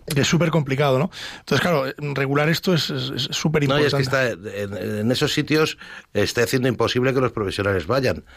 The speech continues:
Speaker 2: por el precio de alquiler, pero en el centro de las grandes ciudades lo que está haciendo es desplazando a la, a, a la población. Porque
Speaker 1: Claro.
Speaker 2: los antiguos moradores o la gente que podía, eh, antes tener interés en vivir en zonas céntricas,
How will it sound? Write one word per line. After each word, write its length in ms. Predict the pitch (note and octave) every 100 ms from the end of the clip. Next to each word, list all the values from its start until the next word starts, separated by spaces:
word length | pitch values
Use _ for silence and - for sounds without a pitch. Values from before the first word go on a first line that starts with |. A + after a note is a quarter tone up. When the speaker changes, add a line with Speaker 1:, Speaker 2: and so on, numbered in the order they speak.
| - -
Speaker 2:
por 120 | F2+
el 80 | E2+
precio 240 | F2+ G2
de 60 | F#2
alquiler, 320 | G#2+ B2 C3+
pero 160 | F#2+
en 40 | D#2+
el 60 | -
centro 380 | G2 F#2 G#2
de 240 | G2+ G2 G2+
las 180 | F#2 G2+
grandes 400 | A2 A2 G#2 -
ciudades 460 | A2 A#2+ C#3+ - - - -
lo 100 | E2+
que 80 | D#2+
está 160 | - F2+
haciendo 420 | - G#2 A2 A2+
es 220 | B2+ - - - -
desplazando 680 | - - - - G#2+ A2+ A#2+
a 20 |
la, 180 | G2+ F2+
a, 200 | - G#2
a 160 | F#2+ F#2+
la 120 | F#2+
población. 480 | F#2 F2+ - B2+ C3+ - - - -
Porque 160 | - C#3+
Speaker 1:
Claro. 80 | A#2+
Speaker 2:
los 180 | F#2 F#2+
antiguos 400 | E2+ G2+ G2+ F#2+
moradores 580 | G#2 G#2 C3 B2+ -
o 60 | F2
la 80 | -
gente 480 | - G2+ G2 F2+ F2 - - - -
que 120 | E2+
podía, 640 | - F2+ G2+ A2 F#2 E2+ -
eh, 220 | F2 F2 -
antes 400 | A2 A2 G#2+ G2+
tener 220 | F2+ F2
interés 480 | G2+ F#2 G#2 B2 -
en 80 | F2
vivir 320 | D#2+ F#2 F#2+
en 100 | F2+
zonas 320 | - A2 G2+
céntricas, 540 | B2+ A#2+ C3+ D#3 -